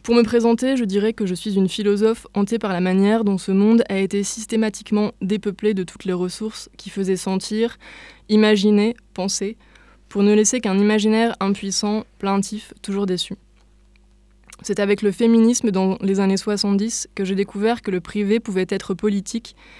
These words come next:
et aussi que la manière dont on présentait les sciences était aussi politique. Et enfin que j'ai commencé à apprécier un genre de science-fiction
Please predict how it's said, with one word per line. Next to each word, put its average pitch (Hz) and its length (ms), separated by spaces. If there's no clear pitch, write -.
et 196 120
aussi 202 300
que 233 100
la 190 80
manière 202 360
dont 208 160
on 190 80
présentait 214 460
les 202 120
sciences 214 400
était 190 280
aussi 208 300
politique. 180 560
Et 208 140
enfin 240 360
que 247 80
j'ai 190 160
commencé 202 400
à 220 60
apprécier 196 500
un 196 140
genre 226 220
de 196 80
science-fiction 214 720